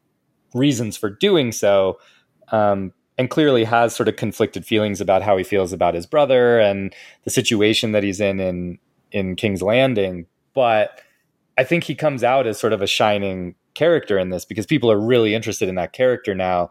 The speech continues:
And if you had put Daemon in the hands of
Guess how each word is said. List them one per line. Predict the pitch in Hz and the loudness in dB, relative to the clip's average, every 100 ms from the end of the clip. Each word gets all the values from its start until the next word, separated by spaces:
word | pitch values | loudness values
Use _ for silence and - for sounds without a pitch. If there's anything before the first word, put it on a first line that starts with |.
| - - - | -8 -20 -8
And | 123 | -2
if | 135 | 0
you | 180 175 | 2 0
had | 147 127 - | 0 -2 -2
put | 143 120 - 113 | 0 0 -4 -2
Daemon | 127 123 120 | 0 2 0
in | 107 | -2
the | 101 | -4
hands | 92 113 110 107 92 | -2 0 0 0 0
of | 104 101 95 85 | 2 4 2 -4